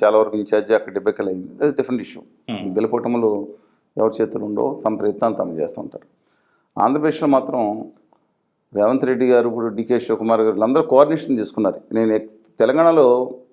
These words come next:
Speaker 1: ఆ,
Speaker 2: మ్మ్.
Speaker 1: ఇప్పుడు, ఆ, చేసిన దాన్ని కొనసాగింపు అన్నమాట ఇది.
Speaker 2: ఓకే.
Speaker 1: చే-, వస్తున్న సమాచారం ప్రకారం దానికోసం ఒక బుక్లెట్ తయారు చేయడం,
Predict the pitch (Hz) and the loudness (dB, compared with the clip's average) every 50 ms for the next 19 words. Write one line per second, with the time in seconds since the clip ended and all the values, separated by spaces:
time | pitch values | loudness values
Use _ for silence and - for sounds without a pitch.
0 | _ _ - 101 98 98 95 95 98 95 95 92 92 92 90 90 87 85 82 82 | _ _ -4 -2 -2 0 -2 -2 -2 -2 -4 -4 -4 -4 -4 -4 -4 -4 -4 -4
1 | - - - - - - - - - - - - - - - - - - _ _ | -4 -4 -4 -4 -2 -2 -4 -4 -4 -6 -6 -6 -6 -6 -6 -10 -12 -14 _ _
2 | _ _ _ _ _ - - 135 143 143 151 147 147 165 175 - - 135 151 147 | _ _ _ _ _ -2 0 0 0 2 4 4 4 4 2 2 2 2 2 4
3 | - 156 135 123 113 - 95 95 95 95 92 92 92 85 - - _ _ _ - | 4 4 4 4 0 -2 -4 -4 -4 -6 -6 -8 -10 -12 -12 -18 _ _ _ -2
4 | 120 113 - - - - 110 107 107 107 110 - 123 - - 101 98 101 95 - | 0 0 0 -4 -2 0 2 2 2 2 0 -6 -6 -4 -4 -4 -4 -4 -6 -6
5 | 101 95 104 110 107 - - - - - _ _ _ _ _ _ _ _ _ _ | -8 -8 -8 -12 -12 -10 -12 -12 -12 -14 _ _ _ _ _ _ _ _ _ _
6 | - 120 120 120 123 131 127 143 131 120 - - 110 - 135 120 110 92 107 101 | -2 0 0 2 0 0 0 0 0 0 0 -4 -4 0 0 0 0 0 -2 -2
7 | - 92 92 92 92 90 80 80 | -2 -2 -6 -8 -8 -8 -12 -16